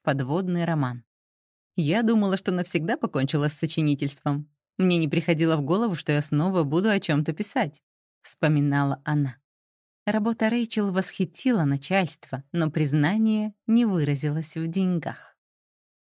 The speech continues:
Для дополнительного заработка Карсон устроилась внештатником в газету Baltimore Sun и стала освещать вопросы охраны природы.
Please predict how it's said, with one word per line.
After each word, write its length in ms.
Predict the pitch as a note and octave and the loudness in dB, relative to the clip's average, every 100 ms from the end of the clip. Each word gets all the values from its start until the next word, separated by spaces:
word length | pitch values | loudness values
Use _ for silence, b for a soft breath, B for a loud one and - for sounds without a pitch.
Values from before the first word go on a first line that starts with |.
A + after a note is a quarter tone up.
| _ | _
Для 260 | E3+ D#3+ D#3+ | 0 2 2
дополнительного 960 | D#3+ E3+ E3 E3+ D#3+ E3+ D#3 D3 D3 | 2 2 4 2 0 0 0 2 0
заработка 720 | D3 A3 A3 F3+ D#3 - E3+ | 0 -2 -2 -2 -6 -4 -8
Карсон 580 | D#3 A#3+ A#3+ - A3 G#3+ | -2 -2 -2 -2 -2 -2
устроилась 800 | - F#3+ - A#3+ B3 A3+ G#3 - | -2 -6 -6 -4 -2 -2 -4 -4
внештатником 1000 | E3 D#3 C#3+ - - A3 A3 G#3 G3 F#3 D#3 | 0 0 0 -2 -4 -2 -2 -2 0 -2 -2
в 40 | |
газету 680 | C#3 D#3 D#3+ A3+ A3+ A3 G#3 - | 0 0 0 -4 -4 -4 -4 -4
Baltimore 500 | A#3 A3+ - G3+ G3 | -4 -4 -4 -4 -4
Sun 460 | - - F3+ A#2+ B2 _ b b b b | -6 -4 -2 -4 -8 _ b b b b
и 60 | - | -8
стала 400 | A3+ C#4 C4 G#3+ | -4 -2 0 0
освещать 600 | G3 D#3+ D3+ - G3 G3 | -2 -2 -2 -2 -4 0
вопросы 440 | D3 C#3 F#3+ - | 0 0 -4 -2
охраны 420 | E3+ D3 D3+ C#3+ C#3 | -4 0 0 2 0
природы. 500 | - D#3 B2 A2+ | -2 -2 -2 -6